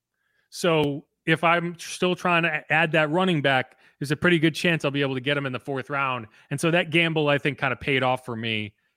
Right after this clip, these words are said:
and I'm still able to get Darnell Washington in the third. So I think that's probably,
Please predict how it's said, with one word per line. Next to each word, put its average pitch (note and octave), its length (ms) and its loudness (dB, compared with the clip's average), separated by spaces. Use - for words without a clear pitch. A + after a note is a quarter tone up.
and C#3+ 120 -2
I'm C3+ 80 -2
still D3 280 -2
able C3+ 200 0
to B2+ 60 0
get B2 180 -2
Darnell A#2+ 320 -2
Washington A#2 500 -2
in G#2 80 -8
the G2+ 100 -6
third. G2 300 -8
So C#3 420 2
I C#3+ 60 -2
think A3+ 220 -4
that's G#3+ 200 2
probably, G3 420 0